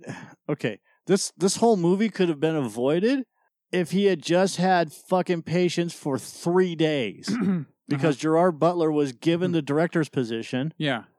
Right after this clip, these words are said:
Speaker 1: And he was going to put in a word for, for Salient is the name of the company.
Speaker 2: Yeah.
Speaker 1: He's gonna put in a word for Salient.
Speaker 2: The Blackwater, yeah, knockoff, yeah.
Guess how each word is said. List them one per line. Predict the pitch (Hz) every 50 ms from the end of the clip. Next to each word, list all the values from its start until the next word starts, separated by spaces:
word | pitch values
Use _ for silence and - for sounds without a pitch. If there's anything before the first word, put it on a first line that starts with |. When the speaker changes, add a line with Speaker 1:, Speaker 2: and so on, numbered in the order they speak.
| _ _ _ _ _ _ -
Speaker 1:
And | 151 156 156 151 147 147 147 143 147 156 - 175 170
he | 180 156 151 165
was | 160 160 135
going | 151 165 160
to | 156 151
put | - 165 170 165
in | 160 160
a | 147
word | 139 147 165 170 175 175 165
for, | 165 - 160 147 143 139 139 135 131 123 120 - _ _ _ _
for | _ - - 135 135 117 _ _ _ _ _ _ _ _ _ - _ - 139
Salient | 123 - - - 156 151 147 135 120 110 117 113 -
is | 117 110 -
the | 120 113
name | 113 113 107
of | 98
the | 104
company. | - - 123 120 110 - 101 98 -
Speaker 2:
Yeah. | 139 151 143 120 104 - _ _ _ _
Speaker 1:
He's | - -
gonna | 147 147 139
put | - 165 165
in | 165 160
a | 147
word | 139 139 143 143 139
for | - - 123
Salient. | - - - 156 156 160 156 147 131 117 113 127 - -
Speaker 2:
The | 135
Blackwater, | 123 139 135 131 117 - 123 117 113 113 110
yeah, | 110 107 107
knockoff, | 107 110 107 104 - 104 98 - -
yeah. | 107 101 110